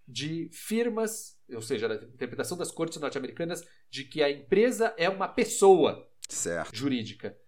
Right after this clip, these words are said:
Speaker 1: Então eles vão, a questão é, bom, se a firma é uma pessoa, então quais são as qualidades psicológicas dessa firma?
Speaker 2: <laughs> Ah,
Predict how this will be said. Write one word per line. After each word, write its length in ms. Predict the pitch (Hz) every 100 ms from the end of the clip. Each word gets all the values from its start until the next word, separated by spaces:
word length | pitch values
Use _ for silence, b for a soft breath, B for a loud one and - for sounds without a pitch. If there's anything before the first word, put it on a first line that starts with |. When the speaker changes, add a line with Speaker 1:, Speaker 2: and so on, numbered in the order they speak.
| - -
Speaker 1:
Então 180 | 269 285
eles 120 | 247
vão, 240 | 226 202 208
a 100 | 180
questão 340 | 208 202 220
é, 240 | 165 - -
bom, 160 | 247 214
se 140 | 240
a 60 | 226
firma 340 | - 339 285
é 40 | 214
uma 160 | 185
pessoa, 760 | - 156 - 254 226 117 107 - -
então 240 | 285 320 349
quais 160 | 359
são 140 | 320 240
as 100 | -
qualidades 800 | 202 185 160 147 143 - - -
psicológicas 920 | - 160 156 120 117 113 107 - 104
dessa 260 | 110 104 -
firma? 300 | - - - -
Speaker 2:
<laughs> 300 | - - -
Ah, 200 | 139 127